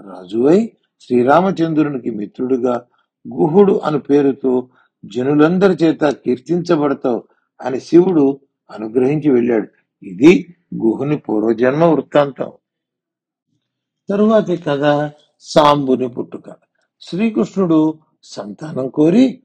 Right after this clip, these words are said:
శివానుగ్రహం కోసం తపస్సు చేయాలని నిర్ణయించుకున్నాడు.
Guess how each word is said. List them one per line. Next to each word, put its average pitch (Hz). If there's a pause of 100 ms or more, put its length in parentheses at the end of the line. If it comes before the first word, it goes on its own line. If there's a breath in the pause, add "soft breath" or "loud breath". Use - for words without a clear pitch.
(220)
శివానుగ్రహం 202
కోసం 165
తపస్సు 151
చేయాలని 160
నిర్ణయించుకున్నాడు. 117